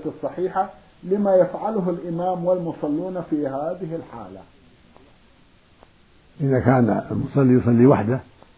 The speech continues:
Speaker 2: ثم جاء إنسان وصف معه، يجعله عن يمينه، كما فعل النبي صلى الله عليه وسلم مع ابن عباس وغيره. فإن جاء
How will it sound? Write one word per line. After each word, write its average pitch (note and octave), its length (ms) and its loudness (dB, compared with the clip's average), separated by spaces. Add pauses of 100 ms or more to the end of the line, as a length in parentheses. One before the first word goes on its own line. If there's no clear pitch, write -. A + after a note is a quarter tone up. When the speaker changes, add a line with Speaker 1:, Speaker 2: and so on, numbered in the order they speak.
(500)
Speaker 2:
ثم A#2+ 240 4
جاء C3 200 4
إنسان A#2+ 420 2
وصف A2 380 4
معه، G#2+ 320 2 (1040)
يجعله E3+ 420 4
عن A#2+ 140 4
يمينه، G2+ 320 -2 (560)
كما B2 180 0
فعل A#2+ 220 2
النبي G#2+ 240 0
صلى G2+ 100 -6
الله F#2+ 120 -10
عليه C3+ 60 2
وسلم C#3 160 2
مع B2+ 100 0
ابن A2 180 -2
عباس G#2+ 400 -2
وغيره. G#2+ 340 -2 (1400)
فإن D3 280 6
جاء B2+ 360 4